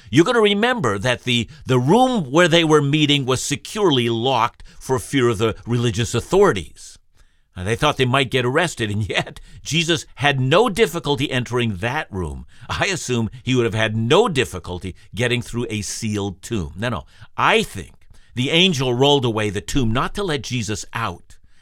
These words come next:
but to allow the women and then later Peter and John to get in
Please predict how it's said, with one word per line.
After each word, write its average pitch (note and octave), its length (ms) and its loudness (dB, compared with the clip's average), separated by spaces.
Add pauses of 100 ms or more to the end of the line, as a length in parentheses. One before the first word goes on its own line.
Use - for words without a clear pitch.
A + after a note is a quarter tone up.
(160)
but C#3 140 0
to C3+ 140 2
allow E3 320 4
the B2+ 160 2
women C3+ 420 2
and B2 180 0
then C3+ 140 2
later C3+ 500 2 (240)
Peter F#3+ 340 4
and C3+ 160 0
John B2+ 380 2 (180)
to B2+ 100 -4
get C3 340 -2 (100)
in F#3+ 360 2